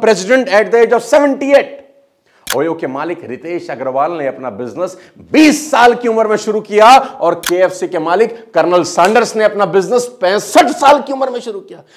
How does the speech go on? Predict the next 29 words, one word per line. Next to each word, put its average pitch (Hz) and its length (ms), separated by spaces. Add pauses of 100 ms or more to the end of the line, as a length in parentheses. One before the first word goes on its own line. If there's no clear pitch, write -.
(140)
क्या 311 220
फर्क 285 340
पड़ता 240 260
है 233 100
आपकी 226 240
क्या 214 280
एज 185 200
है? 139 140
अरे 120 160
मेरे 165 180
भाई, 131 360 (300)
सूरज 180 240
सूरज 131 300
के 233 100
टाइम 139 220
पे 139 120
चमकेगा, 123 520 (240)
चांद 175 280
चांद 131 320
के 262 80
टाइम 175 200
पर 139 100
चमकेगा। 127 600 (180)
भगवान 156 320
ने 269 100
हर 190 200
चीज, 254 320
हर 190 160
इंसान 220 400